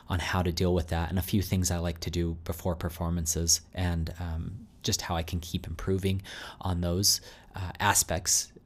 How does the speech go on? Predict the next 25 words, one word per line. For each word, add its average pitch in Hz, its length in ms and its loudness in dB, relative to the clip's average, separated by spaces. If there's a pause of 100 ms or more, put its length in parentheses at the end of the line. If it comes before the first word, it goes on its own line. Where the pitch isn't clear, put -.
(200)
of 82 220 -8
performing. 98 720 2 (300)
First - 260 4
of 151 80 -2
all, 117 260 2
realize 123 380 4
that - 120 -2
performing 98 640 0
is 95 400 0
a 98 80 -2
separate - 460 0
skill 101 500 2
that 78 140 -2
you 92 100 -2
have 95 200 -2
to - 80 -10
develop. 95 540 -2
I 92 40 -4
recently 95 360 2
did 90 200 -2
a 87 320 -4
YouTube 92 340 -2
video 92 320 2
on 90 200 0
that. 95 240 -2